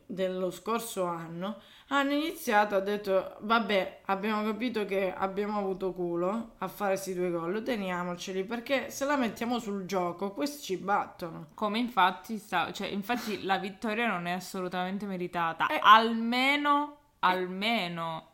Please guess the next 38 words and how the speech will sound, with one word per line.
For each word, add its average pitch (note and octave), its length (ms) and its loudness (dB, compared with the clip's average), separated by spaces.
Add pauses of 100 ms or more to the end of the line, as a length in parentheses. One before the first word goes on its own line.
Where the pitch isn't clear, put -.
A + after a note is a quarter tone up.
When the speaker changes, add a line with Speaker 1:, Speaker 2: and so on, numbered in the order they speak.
(100)
Speaker 1:
E F#4+ 140 0
quindi E4 220 2
Speaker 2:
il A#3 40 0
Speaker 1:
cosa A3+ 180 4
hanno A3 180 4
Speaker 2:
pari. F#3+ 80 -2
Speaker 1:
fatto? F3+ 280 -2 (220)
Facciamola A#3 640 -2
smettere G3 480 -2
di F3+ 120 -6
giocare, F3+ 380 -4
iniziamo C#4+ 400 4
a G#3+ 60 4
picchiare G#3+ 720 2
tutti G3 380 -6
e F3+ 60 -6
chiunque, G3 440 -4
tanto A3 320 -2
non, G#3+ 360 -6 (120)
non F4+ 140 -10
ci F#4 100 -4
fanno F4+ 300 -2
niente. G#3 760 -6 (240)
Noi C4 200 0
secondo B3 400 0
me A#3+ 400 -2 (180)
dovevamo A#3+ 480 4
sfruttare B3+ 800 0
la, G3 480 2
l'inerzia G#3 680 0
che G3+ 120 -2
si G#3 100 -6
era G3+ 120 0
venuta G3 340 -2
a F#3+ 40 -4
creare A3 480 0
dopo F#3+ 600 0
il, F#3 340 -4